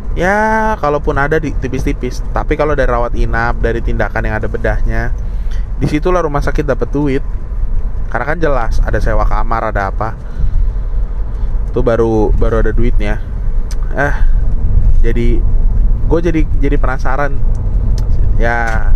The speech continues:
siapa tahu pada tiba-tiba ada yang kepikiran, ada apa lagi sih startup atau perusahaan yang modelnya kayak gini nih, eh, membuat seolah-olah orang pengen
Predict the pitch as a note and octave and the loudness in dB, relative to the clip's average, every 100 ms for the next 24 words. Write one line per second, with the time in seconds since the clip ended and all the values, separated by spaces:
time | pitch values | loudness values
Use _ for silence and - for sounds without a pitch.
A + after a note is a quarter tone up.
0 | - - - A#2 B2 B2 B2+ B2+ B2 A#2+ | 6 6 6 4 2 2 2 2 2 0
1 | B2 B2 B2 B2 - A2 A2+ A#2+ A#2+ A#2+ | 2 2 2 0 0 -2 -2 -2 -2 2
2 | - - - - - - - B2+ B2+ C3 | 2 4 2 0 -4 -4 -2 -2 0 -2
3 | C3 D3 D3 D#3 D3+ - - - - - | -2 -2 0 0 -2 -4 -4 -4 -4 -4
4 | C3 A#2+ A2 C3 A#2 B2 A#2+ B2 B2 A#2+ | -4 -4 -4 -4 -4 -4 -4 -2 -2 -2
5 | A2+ A#2 B2+ A#2 G#2+ A2 - A#2+ B2 D3 | -2 -2 -4 -4 -4 -2 -2 -2 0 -2
6 | D3 B2 C3 D3 D3 D3+ - - - - | -2 -4 -4 -2 0 0 -2 -6 -6 -6
7 | - - - - - - - - - - | -6 -6 -6 -4 -4 -2 0 2 0 0
8 | A#2 A2+ A2+ A2+ A2 A2+ A#2 C3 C3 A#2+ | -2 0 0 0 -2 -2 0 0 0 -2
9 | A#2+ B2+ C3 A#2 B2 B2 A#2+ | 0 -2 -4 -4 -4 -2 -2